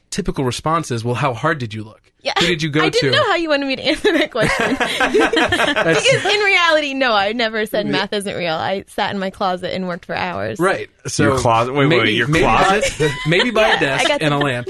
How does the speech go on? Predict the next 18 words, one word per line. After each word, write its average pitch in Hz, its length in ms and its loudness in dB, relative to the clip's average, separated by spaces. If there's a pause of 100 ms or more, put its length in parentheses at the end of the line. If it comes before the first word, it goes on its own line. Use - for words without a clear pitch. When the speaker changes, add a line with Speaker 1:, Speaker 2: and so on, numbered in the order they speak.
(120)
Speaker 1:
But 180 320 0 (260)
what 160 360 0
I'm, 185 300 -2
I 170 160 0
just, 156 340 -6
the, 160 120 4
the 147 160 -4
point 175 260 -2
I'm 151 80 0
making 143 380 -2
is 127 380 -2 (260)
that, 131 300 0 (400)
you 160 220 0
know, 165 100 0
you 151 160 0
have 170 240 -2
to 165 60 -2
know 151 320 -2